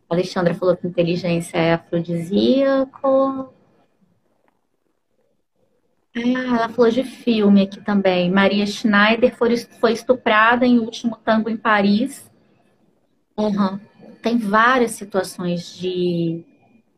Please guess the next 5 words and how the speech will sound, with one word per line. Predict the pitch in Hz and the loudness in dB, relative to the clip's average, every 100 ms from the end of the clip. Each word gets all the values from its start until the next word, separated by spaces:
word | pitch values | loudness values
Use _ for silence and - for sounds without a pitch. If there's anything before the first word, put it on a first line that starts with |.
| _ _ _ | _ _ _
de | 170 190 190 | -2 2 2
estupros | - - 196 - 208 214 | 0 -4 -4 -4 -4 0
e | |
abusos, | 208 196 190 196 202 196 190 185 - - - - - | 2 2 4 4 4 2 -2 -4 -8 -16 -20 -14 0
é, | 185 180 180 170 165 160 | 4 6 6 6 2 -2